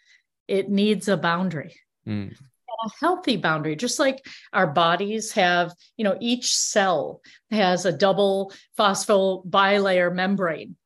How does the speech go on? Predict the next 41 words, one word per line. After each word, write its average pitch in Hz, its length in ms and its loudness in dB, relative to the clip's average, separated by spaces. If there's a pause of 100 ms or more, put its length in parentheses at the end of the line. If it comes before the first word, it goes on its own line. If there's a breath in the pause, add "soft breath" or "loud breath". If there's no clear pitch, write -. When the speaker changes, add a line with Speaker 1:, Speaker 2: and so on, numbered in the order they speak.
(120)
Speaker 1:
right? 185 280 4
Phospholipid 185 640 0
bilayer 180 460 0
membrane. 170 560 -6 (500 loud breath)
Mother 311 280 4
Nature 254 280 4
already 190 220 4
knew 180 180 0
this. - 600 -10
She - 180 2
knows 302 360 4
to 208 100 -8
keep 269 360 -4
the 262 140 4
bad 220 500 0
stuff 220 240 -2
out, 214 300 -4
let 208 180 -2
the 220 60 -4
good 208 260 0
stuff 208 340 -2
in. 226 340 -2 (320 loud breath)
You 240 100 2
know, 185 340 2 (120 loud breath)
she - 180 -6
kinda 294 220 0
knows 233 400 2
this 185 200 -6
whole 180 200 -2
thing. 160 260 -8
And 165 100 -8
I 185 120 -4
think 247 320 -4
we're, 214 560 0
we're 214 180 -4
just 208 280 -8
getting 190 240 -6
caught 180 260 0
up 156 200 -6
to 151 120 -8
her. 151 240 -10